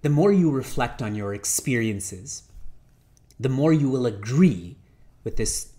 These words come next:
third quarter, all that I experience is changing, all that I think will last forever,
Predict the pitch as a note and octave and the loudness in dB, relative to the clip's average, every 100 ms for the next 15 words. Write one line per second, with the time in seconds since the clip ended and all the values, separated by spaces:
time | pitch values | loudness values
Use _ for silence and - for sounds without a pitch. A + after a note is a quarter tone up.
0 | _ D#3 E3 D#3 C#3 G#2 F#2+ F#2 G2+ - | _ 2 2 0 -2 -4 -4 -12 -14 -16
1 | - - _ _ _ _ _ _ _ _ | -18 -20 _ _ _ _ _ _ _ _
2 | _ _ _ _ B2 C3 E3 D3 C3 A2+ | _ _ _ _ 4 6 4 2 -2 -4
3 | G#2+ G#2 - _ _ _ _ _ _ _ | -4 -8 -14 _ _ _ _ _ _ _
4 | - - - C3 A#2+ A#2 A#2 A#2+ - A2+ | -12 -4 -2 0 0 0 -2 -6 -6 -6
5 | G#2 G2+ G#2+ B2+ C3+ D#3+ D#3+ C#3 C3+ C#3 | -6 -8 -10 -2 2 2 0 -4 -4 -6
6 | B2+ B2 A2 G#2+ G#2+ - - _ A#2 A#2+ | -10 -8 -6 -6 -8 -18 -20 _ 0 0
7 | C#3 - B2 A2 G2 F#2 G2 | 0 -4 -2 -2 -4 -8 -12